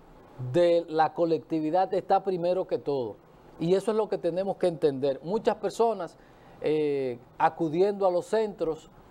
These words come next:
creo que vamos bien, esto ha servido, y es hacia donde yo quiero llevar. Señores, nosotros no podemos vivir en una sociedad como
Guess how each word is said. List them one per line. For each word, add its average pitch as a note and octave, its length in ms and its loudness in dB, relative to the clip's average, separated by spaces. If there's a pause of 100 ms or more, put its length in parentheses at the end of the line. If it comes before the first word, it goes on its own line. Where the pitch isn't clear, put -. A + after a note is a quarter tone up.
(160)
creo E3 400 2
que D#3+ 300 0 (320)
vamos E3 460 4
bien, F#3 360 -2
esto E3 220 -2
ha F3 60 2
servido, E3+ 600 -2 (500)
y F3 240 2
es G#3+ 180 4
hacia F#3 280 0
donde E3+ 280 0
yo E3 160 -2
quiero E3+ 220 -2
llevar. C3+ 320 -2
Señores, F3+ 340 -4 (220)
nosotros G3 280 -6
no A#3 120 -2
podemos F3+ 360 -2
vivir D#3 240 -4
en D3+ 120 -6
una D3 160 -6
sociedad B2 580 -6 (880)
como D3 360 -2